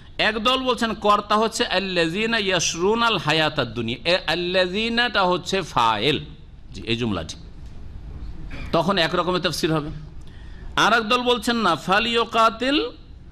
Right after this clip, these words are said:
আল মুসলিম বা আল মুমিন আর নাফির ফি সাবিলিল্লাহ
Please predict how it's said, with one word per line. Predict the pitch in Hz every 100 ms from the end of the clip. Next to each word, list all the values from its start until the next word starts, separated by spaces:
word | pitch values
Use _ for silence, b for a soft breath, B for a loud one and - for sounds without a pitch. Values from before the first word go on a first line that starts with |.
| -
আল | 165 175
মুসলিম | 165 220 214 - 226 240 254 262 -
বা | 151
আল | 165 170
মুমিন | 180 196 208 214 240 247 233
আর | 151 151
নাফির | 135 160 196 196 - 240 339 - -
ফি | 147 170
সাবিলিল্লাহ | 185 180 214 220 233 240